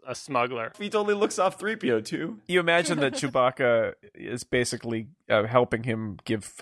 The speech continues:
Speaker 3: Han a hard time with that. "You hanging around with this loser?" <laughs>
Speaker 2: Yeah.
Speaker 3: Yes, he is a loser. Anyway.
Speaker 2: "How you doing, Chewbacca?"
Speaker 3: <laughs>
Speaker 2: Yeah, I, I, I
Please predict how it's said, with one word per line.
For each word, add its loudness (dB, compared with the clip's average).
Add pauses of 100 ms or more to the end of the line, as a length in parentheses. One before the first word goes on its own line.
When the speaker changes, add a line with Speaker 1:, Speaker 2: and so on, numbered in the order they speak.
(100)
Speaker 3:
Han 4
a 2
hard 4
time 2
with -4
that. 0
"You 2
hanging 2
around 2
with 0
this 0
loser?" 2 (400)
<laughs> 2 (440)
Speaker 2:
Yeah. 2 (260)
Speaker 3:
Yes, 4 (300)
he 2
is 4
a 2
loser. 2 (600)
Anyway. 0 (540)
Speaker 2:
"How 2
you 2
doing, 2
Chewbacca?" 0
Speaker 3:
<laughs> -6
Speaker 2:
Yeah, 4
I, 4
I, 4
I -2